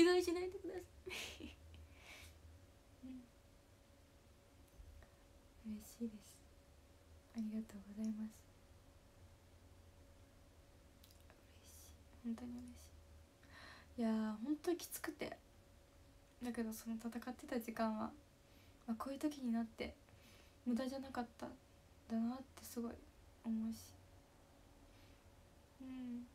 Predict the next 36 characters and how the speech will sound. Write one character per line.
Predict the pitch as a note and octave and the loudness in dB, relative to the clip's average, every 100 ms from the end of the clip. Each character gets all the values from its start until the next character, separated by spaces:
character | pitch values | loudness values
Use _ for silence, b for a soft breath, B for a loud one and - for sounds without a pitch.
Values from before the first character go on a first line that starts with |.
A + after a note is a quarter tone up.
| - - - - - - - - - - - - - B3 | -18 -20 -18 -18 -18 -18 -18 -18 -18 -18 -18 -18 -6 -2
嬉 | A3+ | -2
し | - | -2
い。 | B3 | -6
こ | - | -2
う | |
や | A#3+ | -4
っ | |
て | A3+ B3 | -2 -4
ね。 | A#3+ B3 A#3 - B B B B B - - - - - - - - - - - - - - - - - - - - - - - - - - - - - - - - | 0 0 -2 -10 B B B B B -20 -20 -20 -20 -20 -20 -20 -18 -18 -18 -20 -20 -20 -20 -20 -20 -20 -20 -20 -20 -20 -20 -20 -20 -20 -20 -20 -20 -20 -20 -20 -4
そ | B3 | -4
う | A#3 - | -2 -2
や | |
っ | A#3+ | -2
て、 | - - | -2 2
横 | A3+ A#3+ | 2 4
道 | A#3+ A3+ A#3 | 0 0 0
は、 | G#3+ A3+ - - - - | 2 0 -4 -14 -18 -16
そ | - | -4
う | A3+ | -4
や | |
っ | |
て | - A3+ | 0 0
思 | B3 | 0
っ | |
て | C#4 | 0
な | B3 A#3+ | 0 0
い | |
こ | A#3 | 0
と | A3+ | -2
知 | |
っ | - - | -2 -6
て | |
る | D4 | 2
よ | D4+ E4+ | 2 2
と | |
か、 | - | -4